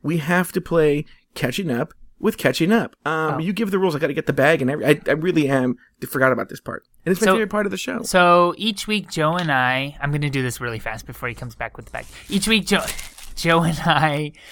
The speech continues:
Speaker 2: take all of the people that have written iTunes reviews and we put their names in a bag. We pull one out. If you hear your name called, all you have to do is contact us, and then sometime during the week, we will catch
Speaker 1: Oh my
Speaker 2: up
Speaker 1: gosh.
Speaker 2: with you on the telephone or over Skype or something.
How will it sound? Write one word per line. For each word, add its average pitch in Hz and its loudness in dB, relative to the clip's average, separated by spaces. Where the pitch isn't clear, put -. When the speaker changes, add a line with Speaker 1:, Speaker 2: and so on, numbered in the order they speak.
Speaker 2:
take 170 0
all 147 4
of 185 0
the 190 2
people 180 -2
that 160 2
have 139 -2
written 139 0
iTunes 147 -2
reviews 180 -4
and 131 -4
we 127 -6
put 160 -6
their 160 -4
names 156 -2
in 139 -6
a 123 -6
bag. 143 2
We 135 -4
pull 151 -4
one 139 -2
out. 190 2
If 151 -4
you 156 2
hear 185 4
your 170 0
name 143 -2
called, 180 0
all 151 0
you 156 0
have 151 0
to 156 -4
do 139 0
is 131 -4
contact 156 -2
us, 202 2
and 139 -2
then 135 0
sometime 180 0
during 156 0
the 127 -2
week, 139 -2
we 156 4
will 135 6
catch 135 2
Speaker 1:
Oh 156 8
my 147 10
Speaker 2:
up 151 2
Speaker 1:
gosh. - -2
Speaker 2:
with 160 -2
you 170 4
on 147 4
the 143 -2
telephone 151 2
or 143 4
over 120 2
Skype - -2
or 120 -6
something. - -6